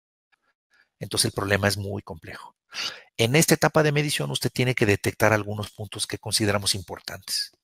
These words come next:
Usted tendría que entender si la naturaleza de lo que le está pasando es que el proceso está, diríamos en Meji-, en español es, ¿está descalibrado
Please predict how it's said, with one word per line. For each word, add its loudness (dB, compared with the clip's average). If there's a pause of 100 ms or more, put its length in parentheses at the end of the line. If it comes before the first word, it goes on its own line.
(1300)
Usted 6
tendría 8
que 2
entender 6
si 0
la 4
naturaleza 4
de 2
lo 0
que 0
le 2
está 4
pasando 4
es 2
que 4
el -6
proceso 0
está, 4
diríamos 4
en -2
Meji-, -2
en -2
español 4
es, 2
¿está 4
descalibrado 4